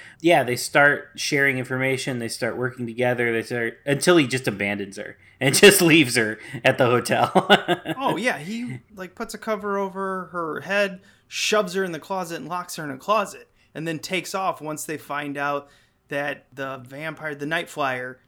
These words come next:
Speaker 2: is at Wilmington? I
Speaker 1: Yeah, they find, like, the,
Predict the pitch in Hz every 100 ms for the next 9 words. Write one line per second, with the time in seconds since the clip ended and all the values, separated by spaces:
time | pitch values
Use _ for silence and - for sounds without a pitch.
0 | - 135 139 - 117 127 147 190 220 220
1 | 254 254 247 _ _ _ _ _ 123 143
2 | 147 113 113 139 127 139 131 143 131 123
3 | 123 117 117 113 107 107 -